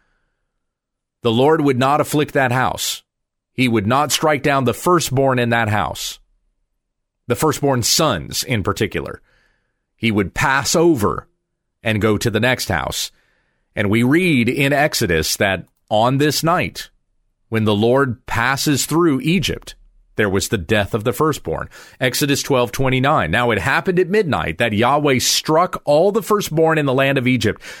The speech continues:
from the firstborn of Pharaoh who sat on his throne to the firstborn of the captive who was in the dungeon, and all the firstborn of cattle. Then Pharaoh arose in the night, he and all his servants and all the Egyptians,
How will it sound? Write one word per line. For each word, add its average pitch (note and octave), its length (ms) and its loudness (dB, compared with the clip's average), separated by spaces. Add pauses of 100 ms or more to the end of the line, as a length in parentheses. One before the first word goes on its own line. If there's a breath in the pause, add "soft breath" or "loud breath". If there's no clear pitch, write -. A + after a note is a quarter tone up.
(180 loud breath)
from C#3 160 0
the A2+ 80 2
firstborn D3 460 2
of A2 80 -4
Pharaoh F3+ 420 2
who C3 100 2
sat D#3+ 300 2
on D#3 120 2
his C#3 160 0
throne B2+ 360 0
to A#2+ 100 -4
the G2+ 80 -4
firstborn B2+ 640 0
of A2+ 220 -2
the G#2 80 0
captive D#3 480 -2
who C3+ 120 2
was C3+ 180 0
in C3 100 0
the A#2 80 2
dungeon, A2 460 0 (280 loud breath)
and A#2 160 0
all B2+ 280 2
the B2 80 -2
firstborn A#2 520 0
of G2 160 -2
cattle. D3 640 0 (1600)
Then C#3 220 2
Pharaoh E3+ 540 2
arose C#3+ 480 4
in D#3+ 120 2
the C3+ 80 0
night, D3 480 -2 (100)
he C#3+ 220 2
and A#2 100 2
all C#3 240 2
his F3 220 2
servants E3+ 480 0
and B2 80 0
all B2 160 2
the E3 140 2
Egyptians, A2+ 640 -2